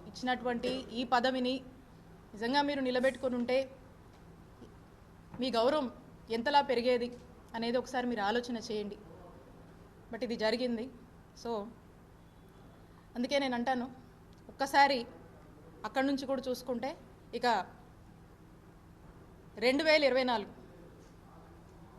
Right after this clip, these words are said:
రెండు వేల ఇరవై నాలుగు గురించి వారు మాట్లాడుతూ ఉన్నారు. రెండు వేల ఇరవై నాలుగులో ఏమైందనేటువంటి విషయం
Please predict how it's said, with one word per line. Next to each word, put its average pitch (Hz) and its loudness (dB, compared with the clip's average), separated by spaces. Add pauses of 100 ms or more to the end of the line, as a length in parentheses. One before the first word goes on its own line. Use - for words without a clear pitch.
(720)
రెండు 262 2
వేల 311 4
ఇరవై 294 2
నాలుగు 285 0
గురించి 262 -4 (380)
వారు 254 2
మాట్లాడుతూ 226 -2
ఉన్నారు. 175 -14 (1000)
రెండు 247 0
వేల 320 8
ఇరవై 294 4
నాలుగులో 285 2 (760)
ఏమైందనేటువంటి 285 2
విషయం 302 -6